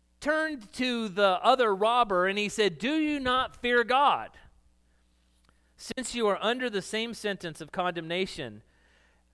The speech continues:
We indeed justly, for we are receiving the due reward of our deeds." We're receiving what we're owed, he says. But this man has done nothing wrong.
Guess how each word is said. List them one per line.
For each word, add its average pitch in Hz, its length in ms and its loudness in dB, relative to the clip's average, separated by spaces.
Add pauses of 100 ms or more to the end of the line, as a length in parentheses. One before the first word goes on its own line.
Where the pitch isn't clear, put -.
(120)
We 240 400 2
indeed 208 540 0
justly, 180 840 0 (1600)
for 170 140 0
we 220 160 2
are 262 80 0
receiving 202 720 -2
the 165 100 -2
due 208 340 -2
reward 196 440 2
of 165 80 -2
our 180 160 2
deeds." 175 600 -4 (800)
We're 262 160 4
receiving 247 680 -2
what 214 240 4
we're 214 320 2
owed, 208 440 6
he 139 140 -10
says. 117 600 -10 (640)
But 170 140 -8
this 208 180 -2
man 139 480 -2 (320)
has 143 140 -6
done 156 200 -2
nothing 143 320 -4
wrong. 127 340 -6